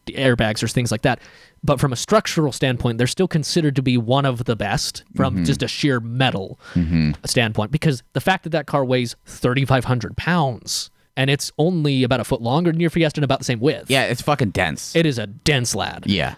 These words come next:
Speaker 1: Um, you know, you knock on the roof of that thing, it sounds like you're knocking on a, like, a bank vault door.
Speaker 2: Yeah.
Speaker 1: <laughs> Um, but they traded blows with that as they were going around. And I think what happened is over the years, Volvo would see,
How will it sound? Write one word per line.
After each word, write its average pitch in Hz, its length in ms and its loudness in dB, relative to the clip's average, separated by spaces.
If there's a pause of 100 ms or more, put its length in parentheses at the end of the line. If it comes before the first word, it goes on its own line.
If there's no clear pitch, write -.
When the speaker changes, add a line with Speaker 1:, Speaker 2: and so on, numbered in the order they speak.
Speaker 1:
Um, 117 420 0
you 123 120 0
know, 107 60 -2
you 120 120 -2
knock 147 220 0
on 139 80 0
the 110 80 -4
roof 120 180 0
of 120 60 2
that 104 160 -2
thing, 113 120 0
it 123 80 -2
sounds 135 160 2
like 120 80 0
you're 117 80 0
knocking 120 280 2
on 113 80 0
a, 104 120 -2 (360)
like, 113 160 0
a 101 100 -6 (380)
bank 123 240 -2
vault 107 280 -2
door. 98 380 0
Speaker 2:
Yeah. 98 220 -2 (200)
Speaker 1:
<laughs> - 220 -10
Um, 127 460 0 (1200)
but 151 200 0
they 151 100 2
traded 190 480 0
blows 120 840 0
with 123 200 0
that 120 180 2
as 113 100 0
they 113 100 2
were 107 60 0
going 104 200 0
around. 120 240 0
And 139 100 2
I 139 120 2
think 190 340 -2
what 175 180 0
happened 135 380 0
is 117 120 -10
over 175 220 0
the 170 100 -2
years, 120 460 -2 (180)
Volvo 151 480 2
would 139 220 0
see, 127 560 2